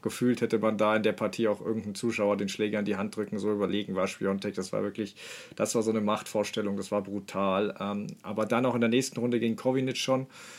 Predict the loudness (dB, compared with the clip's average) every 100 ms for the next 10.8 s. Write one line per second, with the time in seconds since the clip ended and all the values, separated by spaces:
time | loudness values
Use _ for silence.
0 | -20 _ -6 -2 0 0 -2 -4 -4 0
1 | 0 0 -2 -2 -4 -12 -8 -2 0 2
2 | 0 -4 0 4 4 2 -2 -2 -2 2
3 | 4 2 2 0 -2 -6 -4 -4 0 0
4 | 0 -2 -2 0 0 0 -2 -4 -4 -6
5 | -4 -2 -2 -2 -4 -4 -4 -6 -10 -18
6 | -18 -20 -20 -10 -2 2 2 0 -4 -20
7 | _ -20 _ -20 _ -20 -20 -4 4 6
8 | 6 2 2 2 2 4 6 6 6 2
9 | -2 2 4 6 4 2 0 0 2 2
10 | 2 0 2 6 6 6 2